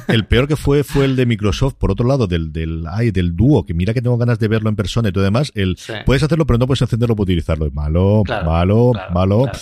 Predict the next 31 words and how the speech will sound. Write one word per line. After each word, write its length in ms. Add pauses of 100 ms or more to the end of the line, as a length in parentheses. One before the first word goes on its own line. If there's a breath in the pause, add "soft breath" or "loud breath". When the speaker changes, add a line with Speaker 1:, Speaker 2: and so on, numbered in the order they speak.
(440 loud breath)
Speaker 1:
Y 80
luego 160
Speaker 2:
Claro. 60
Speaker 1:
ocurrió 220
lo 80
que 60
ocurría. 400
Y 220
aún 160
así, 200
de 20
Speaker 2:
Exacto. 160
Speaker 1:
verdad 180
que 60
le 60
tengo 200
muchas 340
ganas 200
al 60
cacharro 300
ese, 120
me 60
parece 240
una 100
idea 160
brillante, 400
me 80
gusta 200
muchísimo 500
el 60
estilo. 380